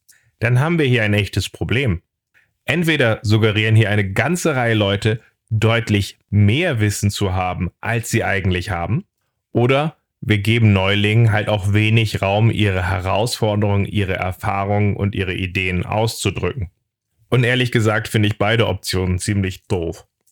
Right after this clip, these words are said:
Zum Thema Expertise vorgaukeln fehlt mir ein Telefonat aus dem letzten Jahr ein, wo ich mit einer Person mich ausgetauscht habe, wie sie auf Corona und die Entwicklung von Scrum Master und agilen Coaches drauf guckt.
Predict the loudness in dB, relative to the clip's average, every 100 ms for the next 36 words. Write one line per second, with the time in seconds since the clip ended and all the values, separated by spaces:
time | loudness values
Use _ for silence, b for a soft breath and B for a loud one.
0 | _ _ _ -2 -2 0 0 0 -2 -4
1 | -2 -2 0 0 0 2 0 2 -2 0
2 | 0 -2 -2 -4 0 0 0 -2 -2 0
3 | 0 0 -4 _ -4 0 0 2 2 2
4 | 0 -4 -6 -4 -2 -2 -2 -2 0 0
5 | -2 -4 -6 -6 -2 0 0 -4 -4 -2
6 | 0 0 0 0 0 -2 -4 -2 -2 0
7 | 0 0 -2 -6 -6 -6 -6 -6 -6 -6
8 | -6 -6 B B B _ 0 2 2 0
9 | 0 -2 -4 -4 -4 -2 0 0 0 -2
10 | -2 -2 -2 -2 -2 -2 -2 -2 -2 -4
11 | -8 -6 -4 -2 -2 -4 -4 -2 -2 -2
12 | -2 -2 -2 -4 -2 -4 -4 -2 -4 -4